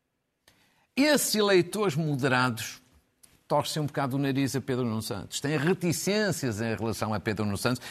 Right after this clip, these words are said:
sobretudo depois de, dos casos que ele teve quando passou, quando passou pelo governo.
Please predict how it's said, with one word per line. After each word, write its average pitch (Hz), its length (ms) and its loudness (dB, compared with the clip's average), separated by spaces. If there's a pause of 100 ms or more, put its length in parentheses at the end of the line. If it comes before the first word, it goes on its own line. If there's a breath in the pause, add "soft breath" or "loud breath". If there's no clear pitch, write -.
sobretudo 156 480 -2
depois 147 400 2
de, 156 420 4 (300 loud breath)
dos 117 240 -6
casos 147 380 0
que - 120 -2
ele 143 120 4
teve 143 300 2
quando 147 240 -2
passou, 151 840 0
quando 143 180 -2
passou 139 380 0
pelo 131 200 -2
governo. 101 380 -2